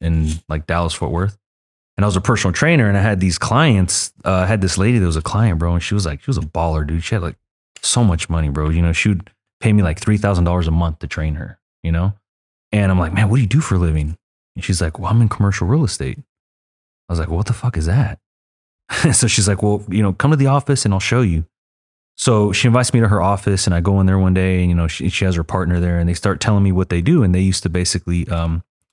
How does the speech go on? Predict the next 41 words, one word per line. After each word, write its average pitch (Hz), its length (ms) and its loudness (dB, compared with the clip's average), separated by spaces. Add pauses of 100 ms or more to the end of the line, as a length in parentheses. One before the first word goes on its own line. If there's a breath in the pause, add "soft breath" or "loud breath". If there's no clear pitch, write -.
(400)
originate 95 560 2
commercial 92 440 0
loans. 85 540 -4 (300)
So, 98 140 -2
like, 82 180 -2
commercial 95 360 0
loan 87 180 0
origination, 78 640 -6 (140)
like - 100 -4
a 135 40 0
broker, 101 360 0
right? 82 200 -2
Like 82 160 -6
a - 40 -4
loan 87 240 0
broker. - 400 -6 (800)
And, 101 260 2
um, 85 520 0 (340)
and 101 80 2
I 107 40 2
was, 113 120 2
like, 180 120 0
super 127 360 2
intrigued 90 580 0 (220)
'cause 92 120 -2
I 95 60 0
was 90 100 0
like, 85 140 0
"Dude, 92 140 2
they're 92 100 0
fucking 80 360 -6
balling. 117 360 2
They're 92 80 2
making 87 280 0
money. 107 320 2
Like, 82 240 -2
I'm 101 140 -2
gonna 85 140 0
try 78 200 -4
doing 76 260 -4
this." - 300 -10